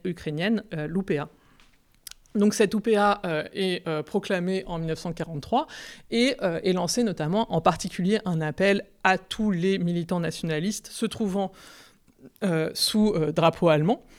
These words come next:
euh, pour rejoindre cette nouvelle organisation insurrectionnelle. Euh, beaucoup de ces, euh, beaucoup de ces nationalistes ukrainiens répondent à l'appel,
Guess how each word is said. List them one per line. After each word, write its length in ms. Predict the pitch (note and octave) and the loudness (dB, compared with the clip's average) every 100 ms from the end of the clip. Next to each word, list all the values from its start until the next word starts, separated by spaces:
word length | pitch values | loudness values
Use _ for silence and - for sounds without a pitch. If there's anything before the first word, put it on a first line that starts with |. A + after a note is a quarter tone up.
| - - - G3+ | -20 -20 -4 2
euh, 160 | F3+ | 2
pour 440 | - - C4 - F3 | 2 2 2 2 4
rejoindre 580 | F#3+ G3+ F#3+ F#3+ B3 G#3+ | 6 8 6 4 4 2
cette 260 | F#3 F3 | -2 0
nouvelle 240 | F#3 F3 F3 | 0 0 0
organisation 580 | E3 D#3+ D#3 - A3+ | 0 0 -2 -2 0
insurrectionnelle. 680 | G#3+ G3+ F3+ E3 - D3 - - - - - - | -2 0 -2 -2 -2 -4 -4 -10 -16 -18 -14 -2
Euh, 460 | F3+ D#3+ D#3 E3+ - | 2 4 2 -2 -6
beaucoup 580 | D#3+ D#3+ A#3 - C#4 C#4 - - - - - | -2 2 2 6 6 6 0 -20 -20 -20 -4
de 180 | D#3+ F#3 | 2 2
ces, 360 | - G#3 G3 F#3+ | 2 4 4 4
euh, 240 | D3 D3 | 0 -2
beaucoup 320 | D#3+ F#3 F3+ | -2 -4 0
de 100 | F#3+ | 0
ces 160 | D#3+ F#3 | 0 -2
nationalistes 460 | E3 D#3+ E3+ D#3 D#3 | -4 -4 -2 -2 -4
ukrainiens 340 | - E3+ A3+ | -4 -2 0
répondent 480 | A#3+ G3+ G#3 G3+ G3 | 4 4 4 2 2
à 60 | |
l'appel, 420 | D#3+ D#3 B3+ F4 | 0 2 4 2